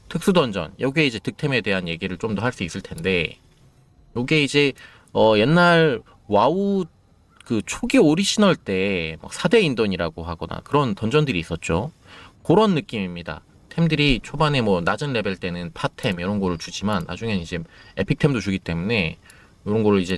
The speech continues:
또 도전을 하게 되는 건데 난이도가 꽤 있어요. 어, 보스의 어떤 패턴이라든지 이런 게 굉장히 어렵고 또 재밌기 때문에, 어, 저는, 어, 굉장히, 어, 만족스럽다라는 생각이 좀 들어요. 이 던전 개수도 보시면은 꽤 돼요. 오십 레벨 던전이 지금 보시면은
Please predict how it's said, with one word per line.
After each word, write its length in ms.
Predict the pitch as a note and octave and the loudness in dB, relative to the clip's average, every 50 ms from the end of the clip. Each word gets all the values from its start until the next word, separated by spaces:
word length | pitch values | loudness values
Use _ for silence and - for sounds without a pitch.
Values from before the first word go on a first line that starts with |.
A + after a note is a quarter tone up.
| - - - | -6 -6 -6
또 180 | F#2+ F2+ E2+ E2 | -4 -4 -4 -4
도전을 380 | - A#2 G2+ B2 A#2+ A2 F#2+ | -4 -2 0 2 2 0 0
하게 240 | F#2 G#2+ C#3 B2 A#2 | -2 -2 -4 -4 -4
되는 240 | - - F#2+ G2 G2+ | -6 -4 -4 -4 -2
건데 380 | F#2 E2 E2 E2 G2+ F#2 E2+ E2+ | -4 -6 -4 -2 0 0 0 0
난이도가 400 | E2 F2 G2+ B2+ C3 D3 B2+ A#2+ - - | -2 -2 -2 0 0 0 0 0 0 0
꽤 80 | D#3+ | -2
있어요. 500 | G#2 E2+ - - E2+ E2 E2 D#2+ D#2+ F2+ - _ _ _ - - - - - _ _ | -2 -2 -4 -4 -4 -2 -2 -4 -6 -8 -14 _ _ _ -20 -20 -20 -20 -20 _ _
어, 180 | F#2+ F#2 F#2 F2+ | 0 2 2 2
보스의 360 | - - A2+ - - A#2+ G2+ | 2 0 -2 2 2 2 2
어떤 180 | F2+ - G#2 | 2 2 -4
패턴이라든지 960 | F#2+ - C#3+ - - - C#3 A#2 G#2 G2+ F#2+ F2 F#2 E2+ F2 E2 E2 F2+ F#2 F2+ | -2 -2 -2 0 0 -2 0 2 2 0 0 0 -2 -4 -4 -4 -2 -2 -2 -2
이런 240 | F2+ F2+ F#2+ F#2 | 0 0 0 0
게 220 | F2 F2+ F2 E2+ E2 | 2 0 0 0 0
굉장히 320 | D#2+ F2+ F#2 F2+ F#2+ E2+ | 0 0 2 2 2 4
어렵고 640 | E2 A2 C3+ C#3 - - - F2+ E2+ F2+ G#2+ D3 D#3+ _ _ _ _ | 4 4 2 2 -2 -8 -12 -10 -8 -8 -8 -10 -12 _ _ _ _
또 240 | - D#2+ D#2 D#2+ - - | -12 -12 -12 -14 -16 -8
재밌기 340 | - G#2 A2 C3+ B2+ B2+ | -4 -2 -2 0 0 -2
때문에, 500 | - - F#2+ E2+ E2 F2+ G#2 F2+ D#2 - _ _ _ - - - - - - _ _ _ | -2 0 -2 -2 0 0 0 0 -2 -4 _ _ _ -20 -20 -20 -20 -20 -20 _ _ _
어, 160 | E2 E2 E2+ - | -8 -8 -8 -4
저는, 400 | - G2 F#2 F2 E2+ E2 D#2+ - - _ _ _ _ - - - - - - - - _ _ _ | -4 -4 -2 -2 -2 -4 -6 -8 -12 _ _ _ _ -16 -12 -12 -10 -10 -12 -14 -18 _ _ _
어, 420 | - - - - G1+ G1+ G1+ G1+ G1+ - _ _ _ _ _ _ | -16 -16 -14 -14 -14 -14 -14 -16 -18 -20 _ _ _ _ _ _
굉장히, 420 | G2 F#2 F#2+ F2 E2+ G2+ C3+ D#3 - _ - | -4 -4 -2 -4 -4 -6 -8 -10 -12 _ -14
어, 240 | - - - - - - - _ | -12 -12 -12 -12 -14 -18 -10 _
만족스럽다라는 960 | - F#2+ G2+ G#2+ G2 - - - G#2 - - F2 D#2 - - _ F2+ F2+ F2+ | -2 0 0 0 -2 -4 -4 -4 -4 -2 -4 -6 -6 -6 -10 _ -4 -4 -4
생각이 240 | E2+ F#2+ F#2+ F#2 E2+ | -2 -2 -2 -2 -2
좀 160 | E2 - - | -2 -6 -8
들어요. 320 | F2 F#2+ F#2 E2+ D2+ D#2 - _ _ | -2 0 0 0 0 -2 -6 _ _
이 160 | - F2+ F2+ - | -4 -4 -4 -2
던전 260 | - A2 A2 A#2+ A#2 | -2 0 0 0 0
개수도 300 | G#2 G2+ - - A#2+ G2 | 0 -2 -2 -2 -2 -2
보시면은 400 | F#2+ F2+ - G2 F#2+ G#2+ G#2+ G2 | -2 -2 0 0 0 0 0 0
꽤 100 | - A#2+ | 0 0
돼요. 300 | - - F2+ E2+ F#2+ G#2 | 2 2 2 4 4 2
오십 260 | G#2+ G2 F2 - B2+ | 2 0 -2 0 2
레벨 260 | C3 B2 A2+ B2 A2+ | 2 4 4 2 2
던전이 440 | G2 G#2 G2+ F#2+ G2 F#2 G#2 A#2 A2+ | 2 0 -2 0 0 0 0 -2 -4
지금 520 | - - F#2 E2+ F#2+ F#2+ F#2+ F#2+ F#2+ F#2 F2+ | -4 -6 -4 -2 0 0 2 0 0 -2 -4
보시면은 600 | - F2 E2 - F2+ F2+ F2 F2+ F2 E2+ E2 | -6 -10 -10 -8 -6 -6 -4 -4 -6 -6 -8